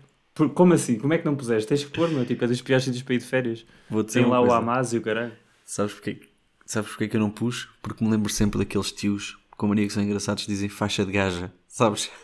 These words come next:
Speaker 2: <laughs>
Speaker 1: Nunca ouvi isso. A sério? Há malta que diz faixa de gaja? Epá.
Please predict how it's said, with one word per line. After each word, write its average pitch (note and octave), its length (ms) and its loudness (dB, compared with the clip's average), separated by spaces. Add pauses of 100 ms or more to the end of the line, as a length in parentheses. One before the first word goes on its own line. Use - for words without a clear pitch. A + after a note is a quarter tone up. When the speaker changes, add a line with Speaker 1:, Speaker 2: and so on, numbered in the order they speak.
(280)
Speaker 2:
<laughs> - 440 -20
Speaker 1:
Nunca C3 340 2
ouvi A#2 320 2
isso. - 260 -8
A B2+ 60 0
sério? A#2+ 420 -2
Há A#2+ 140 -4
malta B2+ 200 -4
que A#2 80 -4
diz A#2 100 -8
faixa B2 280 -8
de G#2 60 -8
gaja? G#2+ 360 -12 (680)
Epá. G#2 580 -8